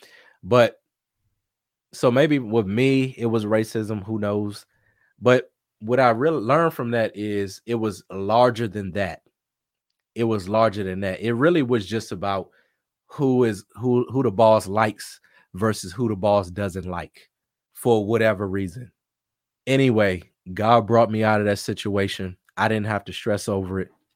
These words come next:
Uh, it's long behind me. I've long accelerated since then.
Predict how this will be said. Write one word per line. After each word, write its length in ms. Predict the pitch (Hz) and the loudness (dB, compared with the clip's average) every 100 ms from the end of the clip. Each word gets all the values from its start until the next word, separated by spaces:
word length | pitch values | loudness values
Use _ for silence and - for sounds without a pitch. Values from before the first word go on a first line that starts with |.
| _ _ _ _ _ _ _ _ _ 92 | _ _ _ _ _ _ _ _ _ -8
Uh, 240 | 90 87 | -6 -6
it's 160 | 95 92 | -8 -6
long 340 | 98 101 104 | 0 2 2
behind 440 | 90 87 107 104 98 | -2 -4 -2 -2 -4
me. 300 | 95 95 - _ _ _ _ - | -6 -8 -12 _ _ _ _ -10
I've 280 | 90 95 101 | -6 -6 -4
long 520 | 101 101 101 101 95 _ _ _ _ _ 98 | -2 0 0 -4 -12 _ _ _ _ _ -12
accelerated 800 | 92 - 113 110 101 98 95 | -10 -4 0 0 0 -2 -4
since 280 | - 117 98 | -6 -6 -6
then. 360 | 90 95 92 | -6 -6 -6